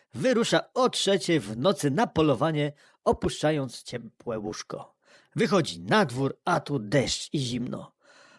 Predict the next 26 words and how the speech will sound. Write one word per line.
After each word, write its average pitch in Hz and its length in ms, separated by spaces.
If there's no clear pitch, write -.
Postał 156 400
chwilę 170 460
i 247 180
rezygnuje 147 580
z - 100
polowania. 117 640
Wraca 185 480
po - 200
cichu - 360
do 175 240
domu, 185 360
rozbiera 156 720
się 156 280
i 240 160
wciska 143 520
z - 100
powrotem 165 520
pod - 280
kołdrę, 127 440
tuląc 131 440
się - 180
do 110 120
żony. 98 280
„Już 143 240
jesteś, 180 360
kochanie?” 180 580